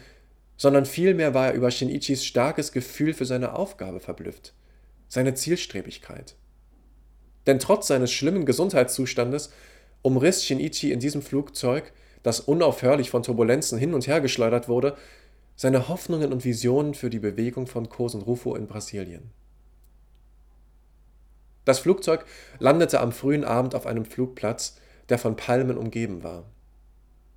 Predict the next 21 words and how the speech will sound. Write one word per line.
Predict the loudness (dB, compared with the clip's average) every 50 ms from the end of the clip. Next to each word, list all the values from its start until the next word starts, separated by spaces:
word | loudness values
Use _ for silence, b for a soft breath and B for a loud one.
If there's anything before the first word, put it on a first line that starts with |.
| _ _ _ -2
Nach | -2 0
dem | 0 0 0
Reiseplan, | 2 4 4 6 6 4 0 -2 -2 -2 0 0 -2 -4 -8 B B B B B
den | -4 -2
sie | -2 -2
von | -2 0 0
der | 0 2
Reiseagentur | 2 2 4 4 2 2 2 0 -2 -2 -2 -2
erhalten | -2 0 0 0 0 0 0 -2 -4
hatten, | -4 -4 -4 -8 -10 -10 b b b b b b b b b
war | 0 2
die | 2 4
Ankunft | 2 2 2 0 -2 -4 -6 -4 -4 -4
in | -4 -4
Sao | 0 0 2 2 2 2
Paulo | 0 0 2 2 2 4 2 2
um | 0 -2 -4 -6
zweiundzwanzig | -8 -4 -2 0 0 0 0 -4 -6 -6 -6 -6 -6 -6 -8 -10
Uhr | -10
fünfundvierzig | -10 -8 -6 -6 -6 -6 -4 -6 -4 -4 -6 -12 -12 -6
vorgesehen. | -4 -4 -4 -4 -6 -10 -10 -14 -16 -16 -18